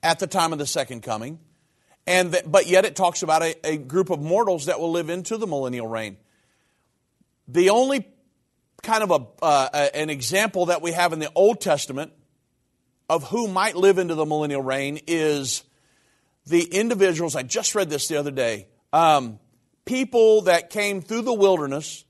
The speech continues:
because of their unbelief and, and murmuring and complaining. They were not allowed, many of them were not allowed to go into the, to the promised land when they got there. Even Moses was not allowed to go in. But the Lord said, "Those that are nineteen years old and down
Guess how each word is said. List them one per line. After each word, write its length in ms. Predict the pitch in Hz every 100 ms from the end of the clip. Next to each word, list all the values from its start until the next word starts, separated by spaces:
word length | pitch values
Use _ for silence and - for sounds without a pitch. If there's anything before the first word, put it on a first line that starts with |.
| _
because 300 | 151 214 175
of 60 | 175
their 160 | 165
unbelief 640 | 190 220 208 196 202 202
and, 220 | 160 147 123 _ _ -
and 180 | 156 151
murmuring 420 | 196 208 208 196
and 120 | 170
complaining. 580 | 165 143 180 185 185 175
They 80 | 170
were 140 | 156
not 160 | 165 185
allowed, 320 | 185 175 147
many 260 | 175 240
of 120 | 202 143
them 160 | 147
were 100 | 143
not 180 | 151 165
allowed 300 | 175 175 165
to 40 |
go 160 | 156 170
into 200 | 165 175
the, 100 | 151 131 -
to 100 | 170
the 100 | 143
promised 420 | 110 175 170 151
land 280 | 147 127 117 _ _ _
when 120 | 135
they 80 | 147
got 240 | 143 160
there. 200 | 160 123 - _ _
Even 360 | 208 233 196
Moses 440 | 180 226 170 165 -
was 140 | 127
not 160 | 131 131
allowed 220 | 127 120
to 60 |
go 200 | 117 127
in. 240 | 117 107 101 _ _ _ _ _ _ _ _ -
But 140 | 180
the 80 | 196
Lord 240 | 196 202
said, 340 | - 196 160 127
"Those 340 | 180 226 196
that 120 | 185
are 100 | 160
nineteen 640 | 143 147 185 185 - 240 240
years 320 | 220 208 175
old 280 | 190 190 180
and 280 | 156 156 123
down 500 | 104 151 139 107 -